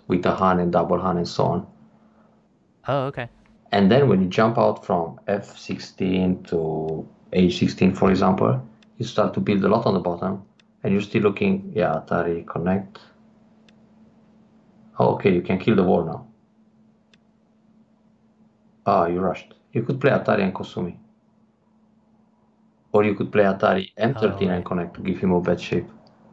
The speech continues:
Speaker 1: Now you can still play the, the Eye Stealing Tensuji here. Yeah, that Ponuki is no big deal, the E nine.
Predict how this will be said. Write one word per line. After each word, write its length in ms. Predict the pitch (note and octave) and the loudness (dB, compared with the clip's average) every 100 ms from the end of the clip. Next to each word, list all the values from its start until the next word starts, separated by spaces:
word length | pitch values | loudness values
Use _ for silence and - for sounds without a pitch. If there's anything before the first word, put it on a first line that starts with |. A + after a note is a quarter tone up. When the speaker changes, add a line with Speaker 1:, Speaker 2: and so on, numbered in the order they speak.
| _ - - _ _ - - | _ -20 -20 _ _ -14 0
Speaker 1:
Now 160 | A#2+ | 4
you 100 | E3+ | 4
can 180 | F3 D#3 | 4 2
still 280 | D3 - F#3 | 0 0 0
play 500 | - A2 G#2 G#2 A2 - | 0 0 2 2 0 -6
the, 260 | F#2+ G2 - | -2 -2 -2
the 240 | F#2 G2 | -2 0
Eye 160 | F#2+ G2 | 2 2
Stealing 480 | - - G2+ F#2 F#2+ | 0 -2 0 0 0
Tensuji 440 | F2+ - F2+ E2+ | -4 -2 -2 -2
here. 260 | D#2+ F2+ - - - _ _ _ - _ - _ - _ _ _ _ _ _ _ _ _ - - _ _ _ - _ _ _ - | -4 -6 -8 -18 -20 _ _ _ -20 _ -20 _ -20 _ _ _ _ _ _ _ _ _ -20 -20 _ _ _ -20 _ _ _ 0
Yeah, 260 | B2+ A#2 G2+ | 4 6 6
that 180 | B2+ | 4
Ponuki 300 | - D3+ C3+ | 4 2 4
is 140 | G#2 F#2 | 2 2
no 140 | G2+ | 2
big 220 | F#2 F2+ | 2 0
deal, 200 | F2+ F2 F2+ _ _ - | -2 -4 -8 _ _ -6
the 180 | G2+ G2 | -2 -2
E 100 | F#2+ | 0
nine. 320 | F#2 F2+ F2 | 2 2 0